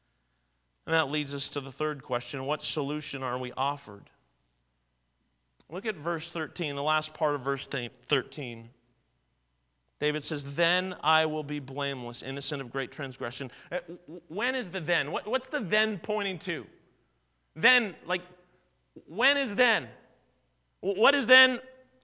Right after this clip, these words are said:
referring to? It, it points back to God's forgiveness. It points back to God's empowerment to avoid being ruled by willful sins. Look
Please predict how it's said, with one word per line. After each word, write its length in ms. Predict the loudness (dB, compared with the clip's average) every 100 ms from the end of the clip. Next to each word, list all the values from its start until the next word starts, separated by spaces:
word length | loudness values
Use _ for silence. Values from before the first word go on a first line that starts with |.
| -2
referring 500 | -2 2 4 6 6
to? 140 | 4 6
It, 140 | 6
it 260 | 4 0 -2
points 460 | 0 2 0 -6
back 560 | -8 4 6 8 4 0
to 120 | -4
God's 440 | 4 8 10 8
forgiveness. 480 | 2 -2 2 2 2
It 80 | 0
points 280 | 0 0 0
back 360 | 6 6 6
to 80 | 0
God's 580 | -4 2 6 6 6 0 -16 -14 -2
empowerment 920 | -2 -2 10 12 12 12 8 4 0 -6 -14 0
to 140 | 2
avoid 440 | 4 6 6 6 4
being 340 | 0 0 0
ruled 240 | 0 0
by 140 | 6 6
willful 360 | 6 2 2
sins. 340 | 0 2 2 4
Look 200 | 2